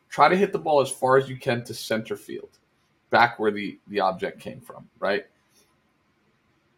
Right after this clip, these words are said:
I've talked to Ryan Bicondoa at length about this. Ryan's a,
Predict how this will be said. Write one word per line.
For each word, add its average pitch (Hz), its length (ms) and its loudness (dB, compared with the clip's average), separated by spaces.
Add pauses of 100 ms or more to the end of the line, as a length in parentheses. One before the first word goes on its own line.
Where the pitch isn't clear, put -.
(580)
I've 135 160 2
talked 165 220 0
to 147 60 -2
Ryan 120 320 4
Bicondoa 95 500 -2
at 82 100 -12
length 90 280 -10
about - 260 -16
this. 135 180 -12
Ryan's 92 300 -8
a, 80 240 -8